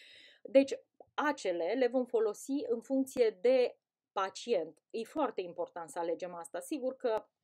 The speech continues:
acum, e în limit, în, în, uh, posibilitatea limitării pe care o aveți acolo, dar,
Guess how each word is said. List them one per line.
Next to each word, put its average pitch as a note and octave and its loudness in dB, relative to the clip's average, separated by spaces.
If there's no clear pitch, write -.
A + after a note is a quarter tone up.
acum, A#3 -6
e B3+ 2
în A#3+ 2
limit, A#3+ -2
în, A3+ -2
în, A3 -2
uh, G#3 -2
posibilitatea A3 2
limitării A#3 4
pe G#3+ 0
care G#3 0
o - 2
aveți G3+ -2
acolo, F3+ 2
dar, G3+ 0